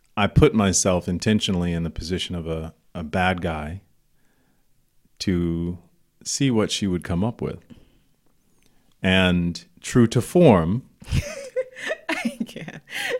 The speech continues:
Speaker 2: <laughs>
Speaker 1: she did what I thought she would and presented an alternative, uh, perspective and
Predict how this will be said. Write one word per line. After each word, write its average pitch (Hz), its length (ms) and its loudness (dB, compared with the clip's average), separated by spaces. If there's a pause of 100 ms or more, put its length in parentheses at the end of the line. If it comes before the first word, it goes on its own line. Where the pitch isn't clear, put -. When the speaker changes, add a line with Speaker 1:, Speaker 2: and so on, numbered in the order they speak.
Speaker 2:
<laughs> - 380 -4 (1200)
Speaker 1:
she 127 300 2
did 95 580 4 (420)
what 87 520 -2 (160)
I 90 160 0
thought - 280 -4
she - 180 -8
would 92 480 0 (1200)
and 90 300 0
presented 87 1080 0 (320)
an 87 180 -6 (100)
alternative, 85 1300 -4 (680)
uh, 82 280 -8
perspective - 720 -4 (360)
and 175 600 0